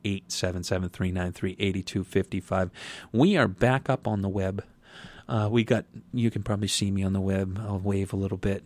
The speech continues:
um, you know, but, uh, uh, you know, we had a little technical difficulties early,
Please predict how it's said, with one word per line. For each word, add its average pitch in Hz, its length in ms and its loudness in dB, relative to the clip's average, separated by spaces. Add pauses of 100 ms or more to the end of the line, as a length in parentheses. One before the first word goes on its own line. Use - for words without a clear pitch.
(100)
um, 98 480 0 (420)
you 110 100 4
know, 104 160 8
but, 104 440 6
uh, 101 360 8 (760)
uh, - 200 0 (180)
you 127 120 6
know, 117 60 8
we 120 140 8
had 127 80 10
a - 20 12
little 143 140 12
technical 139 400 6
difficulties 120 640 6
early, 107 420 6